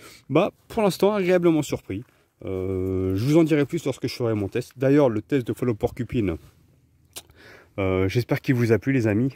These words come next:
Euh, j'y ai mis tout mon cœur. C'est un jeu qui m'a énormément surpris. Et encore une fois, Critical Rabbit, je suis, euh, époustouflé par ce qu'ils ont proposé, parce que là, pour le coup, Fall of Porcupine, je m'attendais vraiment, euh, à rien. Je pensais que ce serait un jeu de plateforme à la base, ça n'a rien à voir.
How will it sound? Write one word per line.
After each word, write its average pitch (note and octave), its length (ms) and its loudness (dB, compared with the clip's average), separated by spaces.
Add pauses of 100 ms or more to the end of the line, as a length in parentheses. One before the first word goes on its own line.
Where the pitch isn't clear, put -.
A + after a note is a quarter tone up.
Euh, G2+ 400 0
j'y G2+ 200 0
ai A#2+ 40 4
mis A#2 140 0
tout - 160 -4
mon C3 180 0
cœur. A#2 240 0 (480)
C'est - 180 -4
un A#2+ 100 2
jeu C3 140 0
qui - 160 -6
m'a G#2+ 160 -2
énormément B2+ 400 0
surpris. B2 480 -6
Et A#2 80 -2
encore B2 320 0
une A#2+ 80 0
fois, B2+ 280 -2 (960)
Critical C#3+ 400 2
Rabbit, B2 480 0 (500)
je G#2 140 -6
suis, A2 380 0
euh, F#2 320 2 (500)
époustouflé E3 640 0
par C3 100 -8
ce - 80 -18
qu'ils B2 160 -2
ont B2 60 0
proposé, B2 400 -2
parce - 180 -10
que G2 380 -2 (600)
là, C#3 120 2
pour C3+ 180 4
le C3 80 6
coup, E3+ 140 0
Fall C3 160 -2
of A#2 100 -4
Porcupine, C3 440 -4
je G#2 100 -6
m'attendais G2+ 340 -4
vraiment, A#2 480 0
euh, F2 40 -4 (280)
à G#2 120 -4
rien. C#3 180 4
Je - 80 -6
pensais B2+ 220 0
que C3+ 60 -4
ce C#3 60 2
serait C3 180 2
un - 20 4
jeu B2 80 0
de - 40 -10
plateforme D3 340 0
à B2+ 40 2
la A#2 60 2
base, C3 180 2
ça - 220 -6
n'a F2 80 -2
rien D3 140 2
à C#3+ 60 4
voir. F#2 140 0